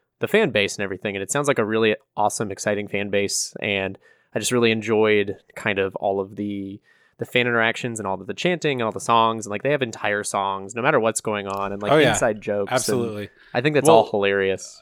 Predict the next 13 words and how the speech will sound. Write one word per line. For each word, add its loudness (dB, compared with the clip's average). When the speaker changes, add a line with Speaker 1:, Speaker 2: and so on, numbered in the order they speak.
Speaker 2:
the 4
Footy 2
Mob, -2
well, -4
there's, -4
I -4
think -4
there's -4
two 2
big -6
football 2
supporting -2
groups, -6